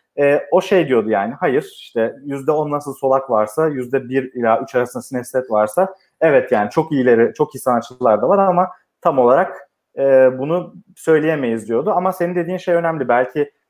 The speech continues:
çağrışımın daha kolay olması bu anlamda, e, kolaylaştırıyor olabiliyor, ola-, olabilir metafor yeteneğini, sanat yeteneğini. Benim listemde şunlar var. Evet, Vladimir Nabokov, bu bilmeyenler için Lolita'nın yazarı. Çok meşhur bir, e, edebiyatçı.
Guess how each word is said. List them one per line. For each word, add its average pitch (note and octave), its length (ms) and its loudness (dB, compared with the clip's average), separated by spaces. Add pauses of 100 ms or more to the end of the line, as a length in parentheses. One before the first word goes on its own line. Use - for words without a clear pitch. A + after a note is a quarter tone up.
çağrışımın C3+ 720 0
daha D3 220 0
kolay B2+ 240 -2
olması B2 580 -4
bu C#3 120 -2
anlamda, C#3+ 560 0 (260)
e, B2+ 180 2
kolaylaştırıyor C3+ 680 2
olabiliyor, C3+ 520 2
ola-, B2+ 220 4
olabilir C3 320 0
metafor B2 480 -2
yeteneğini, A#2+ 420 -4
sanat A2+ 340 -4
yeteneğini. G#2+ 540 -8 (500)
Benim G3 260 2
listemde F#3+ 440 -2
şunlar G3+ 340 0
var. E3 260 2
Evet, C#3+ 240 2
Vladimir E3 460 0
Nabokov, E3 560 0
bu C3+ 280 -4
bilmeyenler C#3 420 -2
için C#3 260 -8
Lolita'nın C3+ 400 -2
yazarı. B2 520 0 (220)
Çok C3+ 180 -6
meşhur C3 340 -2
bir, A2+ 220 -2 (320)
e, A2 460 4
edebiyatçı. A#2 680 0